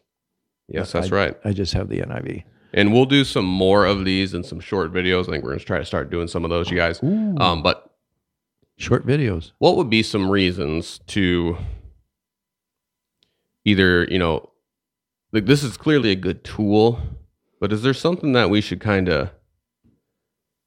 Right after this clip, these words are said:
Speaker 1: be wary of with it at all?
Speaker 2: Well, as with anything that isn't actually reflecting all of our doctrines,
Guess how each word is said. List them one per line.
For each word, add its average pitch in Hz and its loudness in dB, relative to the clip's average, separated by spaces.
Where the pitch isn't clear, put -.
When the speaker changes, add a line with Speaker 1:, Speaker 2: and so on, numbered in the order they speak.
Speaker 1:
be 98 4
wary 110 6
of 113 2
with 110 2
it 107 2
at 104 4
all? 98 4
Speaker 2:
Well, 117 0
as 120 2
with 113 4
anything 107 4
that 98 2
isn't 110 0
actually 101 -2
reflecting 120 2
all 110 2
of 117 2
our 113 4
doctrines, 117 -2